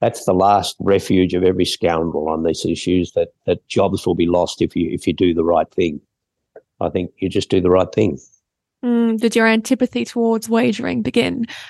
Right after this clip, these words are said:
Speaker 2: on your first day of the job with Bob Hawke, having to fish out his newspapers with all the horses and information he'd made on the <laughs> bets?
Speaker 1: Yeah, no, nobody who was outright opposed to gambling would have sat well in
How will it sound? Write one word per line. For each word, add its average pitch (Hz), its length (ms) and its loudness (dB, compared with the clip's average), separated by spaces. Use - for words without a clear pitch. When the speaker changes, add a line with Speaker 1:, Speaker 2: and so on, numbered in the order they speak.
Speaker 2:
on 220 160 4
your 233 100 6
first 226 320 0
day 247 100 2
of 233 80 0
the - 80 -4
job 233 260 0
with 233 120 -6
Bob 214 160 -2
Hawke, 240 320 2
having 226 240 2
to 233 80 -4
fish - 260 0
out - 220 0
his 233 160 2
newspapers 240 720 0
with 220 140 2
all 220 120 6
the 214 320 2
horses 226 760 -2
and 240 300 -4
information 240 480 2
he'd 233 100 2
made 240 160 2
on 269 240 6
the 247 100 0
<laughs> 285 40 -2
bets? 294 520 -2
Speaker 1:
Yeah, 95 400 2
no, 123 180 2
nobody 131 560 4
who 117 140 2
was 95 340 -2
outright 113 560 4
opposed 110 440 2
to 104 60 0
gambling 92 500 0
would 92 100 -2
have 92 80 -4
sat - 280 -2
well 92 200 4
in 87 100 2